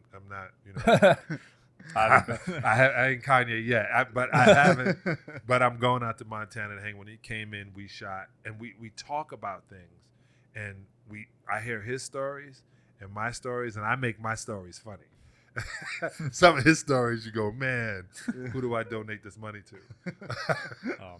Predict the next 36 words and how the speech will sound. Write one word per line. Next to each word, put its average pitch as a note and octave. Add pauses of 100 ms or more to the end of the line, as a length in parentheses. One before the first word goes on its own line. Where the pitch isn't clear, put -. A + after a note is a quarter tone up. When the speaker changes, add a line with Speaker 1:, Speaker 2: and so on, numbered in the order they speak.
Speaker 2:
man. F#2 (800)
Speaker 3:
So, D#3+ (920)
you D#3
knew G3+
Dennis E3
Rodman C3 (920)
at B2
the -
Pistons C#3
and A#2
on G#2
the G2+
ninety-five F#2+
ninety-six E2
team. D#2+ (680)
Obviously, C#3+
he C3
changed A#2
quite A2
a G2
bit F#2+ (180)
during G2+
those F2+
years. D#2+
Speaker 1:
Yeah. D#2 (960)
Speaker 3:
What D3
was D#3
the C3+
good B2+
and B2
the G#2+
bad G#2
of F#2
each F#2+
version? F2 (600)
Speaker 2:
Hmm. A#2+